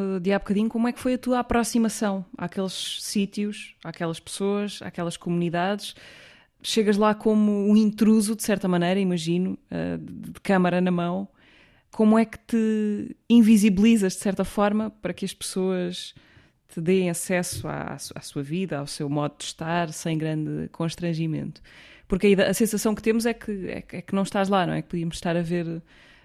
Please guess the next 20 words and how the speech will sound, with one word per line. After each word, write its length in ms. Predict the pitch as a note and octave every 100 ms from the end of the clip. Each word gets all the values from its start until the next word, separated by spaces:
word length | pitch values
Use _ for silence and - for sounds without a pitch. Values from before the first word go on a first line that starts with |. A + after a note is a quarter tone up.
| -
uma 380 | - - F3 F#3
câmara 260 | A3 G#3
que 80 | G3+
está, 160 | G#3+ G3+
que 60 |
está 120 | - G3
lá 140 | F#3+
sozinha 360 | G#3 G3+ G#3+ G#3
a 20 |
filmar 380 | A3+ G#3+ G3 F#3+
a 40 |
vida 320 | F#3 G3+ F3+
tal 200 | F3+ F3
como 240 | F3 F3 F3
ela 180 | E3+ E3+
é, 180 | D#3+
tal 160 | D3+ D#3
como 160 | D#3 D3+
ela 120 | D#3+
acontece. 580 | - D3 - C#3 -